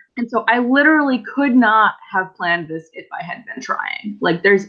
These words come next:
absolutely no way that I could have made this happen purposefully,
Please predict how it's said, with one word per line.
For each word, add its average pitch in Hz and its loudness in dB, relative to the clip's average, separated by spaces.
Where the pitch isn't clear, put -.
absolutely 196 4
no 165 0
way 156 -2
that 185 2
I 170 2
could 196 0
have 190 2
made 170 -8
this 147 -14
happen 156 -6
purposefully, 285 -8